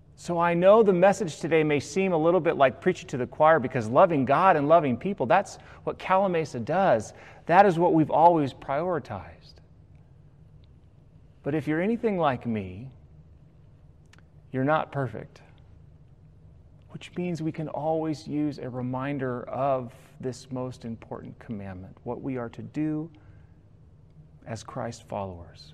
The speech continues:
We can all use the reminder to not fall into the trap of being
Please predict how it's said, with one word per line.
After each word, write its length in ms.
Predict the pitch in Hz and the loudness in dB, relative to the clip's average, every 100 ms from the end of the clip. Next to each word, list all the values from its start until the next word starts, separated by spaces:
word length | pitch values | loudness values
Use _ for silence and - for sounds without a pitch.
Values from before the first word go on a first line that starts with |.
| - | -6
We 140 | 139 | -6
can 160 | 170 165 | -4 -2
all 420 | 156 180 226 240 | 6 8 8 8
use 320 | 190 208 190 | 4 0 0
the 100 | 160 | -2
reminder 680 | 151 143 175 175 135 113 123 - - | -2 2 2 2 0 -4 -6 -14 -18
to 140 | - 151 | -4 0
not 480 | 151 180 247 233 - | 4 6 4 2 -2
fall 340 | - 185 196 | 4 8 8
into 240 | 185 165 | 6 0
the 100 | 139 | -6
trap 600 | 143 - 170 135 120 - | -6 -4 2 4 2 -2
of 400 | - 131 113 113 | -6 -6 -6 -8
being 640 | 156 196 143 110 113 151 175 | -4 0 0 0 -4 -6 -10